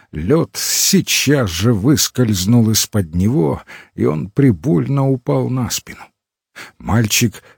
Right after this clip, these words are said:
тотчас же вскочил на ноги, боясь показать товарищам, что ушибся. Он остерегался падать назад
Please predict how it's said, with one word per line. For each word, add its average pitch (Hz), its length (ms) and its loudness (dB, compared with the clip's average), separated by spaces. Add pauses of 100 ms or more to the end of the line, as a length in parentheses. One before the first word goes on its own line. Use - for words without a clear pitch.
(160)
тотчас 127 520 2
же 104 180 2
вскочил 135 680 2
на 135 320 4
ноги, 73 460 -8
боясь 92 520 -2
показать 107 540 -2
товарищам, 117 680 0
что - 240 -2
ушибся. - 560 -4 (680)
Он 135 180 4
остерегался 147 1080 2
падать 127 480 0
назад 139 580 -2